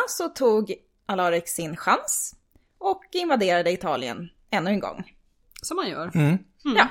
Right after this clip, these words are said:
Speaker 3: Som han gör.
Speaker 1: Som
Speaker 2: Mm.
Speaker 1: han gör, <laughs> precis. Nu har vi då en kombination av politiska och militära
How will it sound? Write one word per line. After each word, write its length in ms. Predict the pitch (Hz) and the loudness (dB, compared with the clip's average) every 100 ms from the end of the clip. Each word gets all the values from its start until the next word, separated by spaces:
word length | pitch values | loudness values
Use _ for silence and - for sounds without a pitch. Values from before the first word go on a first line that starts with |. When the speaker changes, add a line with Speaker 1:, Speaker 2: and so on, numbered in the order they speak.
| - - | -2 -6
Speaker 3:
Som 140 | 131 | -2
han 160 | 135 156 | 2 2
gör. 220 | 82 - - - | 0 -4 -4 -4
Speaker 1:
Som 180 | - 277 | 0 2
Speaker 2:
Mm. 100 | 190 | 4
Speaker 1:
han 120 | 202 | 2
gör, 220 | 185 165 | 0 -2
<laughs> 120 | 196 240 | -2 -2
precis. 560 | 214 190 226 196 - 254 277 285 - - _ - - - - - - - | 0 2 4 4 4 2 4 -2 -4 -10 _ -20 -18 -18 -20 -20 -12 0
Nu 80 | |
har 140 | 285 285 | 4 6
vi 100 | 240 | 8
då 80 | 196 | 6
en 220 | 208 208 | 2 -2
kombination 520 | 269 311 311 262 240 | 0 2 4 2 2
av 280 | 202 190 185 | 2 2 0
politiska 680 | 233 294 - 285 - 262 - | -2 -4 -4 -4 2 2 2
och 240 | - - | -8 -6
militära 460 | 196 185 180 151 | -4 -4 -2 -4